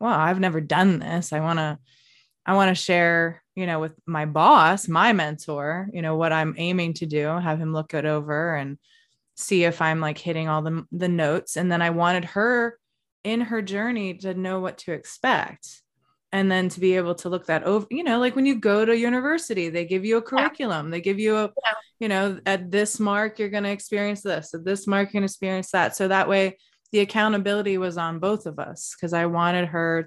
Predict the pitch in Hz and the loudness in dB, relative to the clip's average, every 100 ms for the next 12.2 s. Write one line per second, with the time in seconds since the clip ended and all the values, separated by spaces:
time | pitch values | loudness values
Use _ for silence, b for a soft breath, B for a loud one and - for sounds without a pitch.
0 | - 160 160 156 - _ _ _ _ _ | -4 0 0 -2 -8 _ _ _ _ _
1 | 262 196 165 190 - 220 226 202 247 403 | 2 4 4 0 0 4 6 6 4 4
2 | - 165 156 156 156 156 262 196 156 175 | 2 -2 -2 -4 -6 -2 0 0 0 0
3 | 220 226 226 190 185 156 156 156 165 156 | 2 2 2 0 2 -2 -2 -2 -2 -2
4 | 135 151 156 156 156 185 185 151 151 _ | -4 -6 -8 -6 -2 0 0 -2 -8 _
5 | b b b b _ 160 196 240 233 220 | b b b b _ 2 6 8 8 8
6 | 220 208 214 214 208 - - b b b | 6 6 6 4 0 -8 -12 b b b
7 | _ _ _ _ _ 185 196 214 226 220 | _ _ _ _ _ 2 4 4 4 4
8 | 208 - 185 185 180 196 202 208 208 208 | 4 2 -2 -4 -4 -2 2 2 4 2
9 | 202 - 190 165 156 180 170 185 151 170 | 2 0 -2 -2 -2 -6 -8 -10 -8 2
10 | 185 190 208 196 - 190 190 196 185 185 | 4 4 2 2 2 0 0 0 -2 -2
11 | 165 160 170 175 185 175 175 170 165 165 | -2 -2 0 0 0 -2 -4 -2 -6 -4
12 | 165 160 | -2 -2